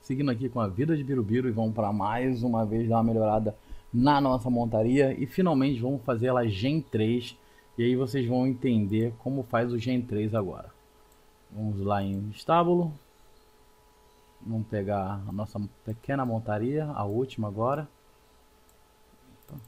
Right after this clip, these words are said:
deu dois cliques. Isso. Uma coisa que eu fiz aqui que de repente vocês vão ver diferença, eu comecei a fazer R D G do cento e quarenta e cinco, tá? Então eu peguei algumas equipes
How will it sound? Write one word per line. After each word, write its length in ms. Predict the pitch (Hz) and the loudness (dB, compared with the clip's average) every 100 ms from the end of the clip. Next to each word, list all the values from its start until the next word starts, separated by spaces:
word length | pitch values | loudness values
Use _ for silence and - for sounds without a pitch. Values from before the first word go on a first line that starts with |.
| - - - - | -20 -20 -20 -14
deu 120 | 113 | -10
dois 180 | 110 110 | -10 -10
cliques. 540 | - 156 - - - - _ - _ _ - _ _ - | -10 -10 -10 -20 -20 -20 _ -20 _ _ -20 _ _ -6
Isso. 440 | 135 95 85 - _ - - - | -2 -2 -6 -16 _ -18 -16 -2
Uma 200 | 180 185 | 2 4
coisa 260 | 214 226 | 4 4
que 80 | 226 | 4
eu 60 | 202 | 4
fiz 180 | 190 | 6
aqui 140 | 170 165 | 4 2
que 100 | 156 | 0
de 80 | 156 | 2
repente 400 | - 151 135 120 | 2 -2 -4 -6
vocês 320 | 98 120 127 | -4 -2 0
vão 100 | 127 | 0
ver 140 | 120 | 0
diferença, 580 | 113 - 113 143 123 - - - _ | -2 -2 0 0 -2 -4 -16 -20 _
eu 80 | 135 | -2
comecei 300 | 156 160 170 | 2 2 4
a 20 | |
fazer 160 | 165 160 | 6 6
R 60 | 160 | 6
D 120 | 156 | 6
G 120 | 143 | 2
do 60 | 156 | 0
cento 160 | 160 | -2
e 60 | 147 | 0
quarenta 260 | 160 151 156 | 2 2 0
e 60 | |
cinco, 280 | 113 120 107 | -2 -2 -4
tá? 280 | 110 123 135 - - - - | 0 0 -2 -8 -20 -20 -8
Então 380 | 139 117 151 160 | -6 0 2 4
eu 120 | 170 | 2
peguei 320 | 143 165 131 | 2 2 4
algumas 280 | 127 127 127 | 4 4 2
equipes 680 | 151 - 196 190 214 - | -2 0 0 2 0 -2